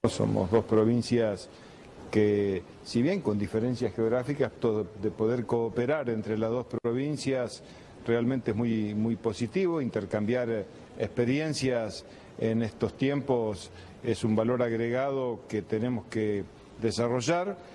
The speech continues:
Y también, por supuesto, el hecho de conversar sobre otros temas, muchos de ellos que tienen que ver con la construcción de un espacio político al cual,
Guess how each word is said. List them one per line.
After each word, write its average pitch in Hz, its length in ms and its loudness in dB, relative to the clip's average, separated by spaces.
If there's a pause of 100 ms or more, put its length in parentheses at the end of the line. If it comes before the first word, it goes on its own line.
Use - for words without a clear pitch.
(240)
Y 160 80 0
también, 208 340 2
por 220 140 2
supuesto, 170 640 0
el 123 140 0
hecho 131 320 0
de 113 140 0
conversar 113 760 -2
sobre 110 320 -2
otros 117 320 -2
temas, 160 340 0
muchos 110 360 0
de 120 80 2
ellos 110 200 -4
que 85 60 -12
tienen 113 260 -2
que 104 120 0
ver 117 260 2 (460)
con 113 180 2
la 110 100 2
construcción 107 600 0
de 120 60 2
un 110 80 2
espacio - 380 0
político 113 640 0
al 101 160 -2
cual, 113 520 0